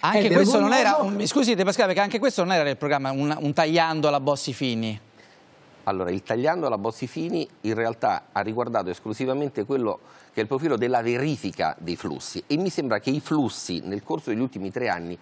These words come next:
Speaker 3: siano aumentati, al che ne dica, eh, con tutto il rispetto, eh, il, l'ex collega, il candidato,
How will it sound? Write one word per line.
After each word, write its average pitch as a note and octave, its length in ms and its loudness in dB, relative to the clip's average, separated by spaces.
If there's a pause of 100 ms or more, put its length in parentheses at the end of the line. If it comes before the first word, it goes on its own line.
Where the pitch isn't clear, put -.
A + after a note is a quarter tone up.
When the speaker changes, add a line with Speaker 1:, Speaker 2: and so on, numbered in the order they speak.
(140)
Speaker 3:
siano B2 280 -4
aumentati, F#2 600 -4
al G#2+ 160 -4
che C3 140 -2
ne A2+ 160 0
dica, G2+ 360 -2 (300)
eh, E2+ 460 -6
con F#2 160 -8
tutto A2+ 180 -6
il G2+ 60 2
rispetto, G2+ 560 -4 (240)
eh, F#2+ 100 -4
il, F#2 540 -4
l'ex G#2 320 -6
collega, G2+ 420 -2
il F#2 180 -6
candidato, F#2+ 720 -2